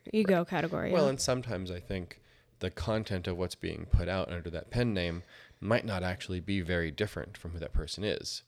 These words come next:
Speaker 1: Right.
Speaker 2: The name is really just, you know, strategic for
Speaker 1: But it's a personality. I mean, J K
Speaker 2: Sure.
Speaker 1: Rowling did it twice.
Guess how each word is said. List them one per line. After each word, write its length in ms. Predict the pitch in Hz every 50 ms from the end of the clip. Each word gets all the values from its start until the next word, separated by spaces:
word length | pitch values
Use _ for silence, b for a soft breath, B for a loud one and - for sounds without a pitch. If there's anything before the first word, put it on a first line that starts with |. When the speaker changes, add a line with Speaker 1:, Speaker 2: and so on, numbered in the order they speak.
| _ -
Speaker 1:
Right. 300 | 202 196 185 - - - -
Speaker 2:
The 80 | - 98
name 260 | 104 113 110 104 87
is 140 | 85 78 82
really 240 | 92 92 87 82 78
just, 480 | - 85 82 80 - - - - - - b b b b b b b b b b b b b b b b _ _ _ _
you 100 | 101 87
know, 160 | 78 - - 98
strategic 640 | - - - 82 - - 87 85 - - - - -
for 440 | - - - 82 - - - - - - _ _ _ _ B B B B B B -
Speaker 1:
But 100 | - 247
it's 100 | 294 -
a 40 | 311
personality. 800 | - 311 294 - - 254 254 294 381 302 - - - - - - - _ _ _ _ _ _ -
I 60 | 208
mean, 160 | 220 220 208
J 120 | 196 214 220
K 60 | -
Speaker 2:
Sure. 120 | 233 214 208
Speaker 1:
Rowling 260 | 214 233 254 240 196
did 120 | 175 185
it 160 | 208 - - - _ -
twice. 360 | - 233 233 214 - - -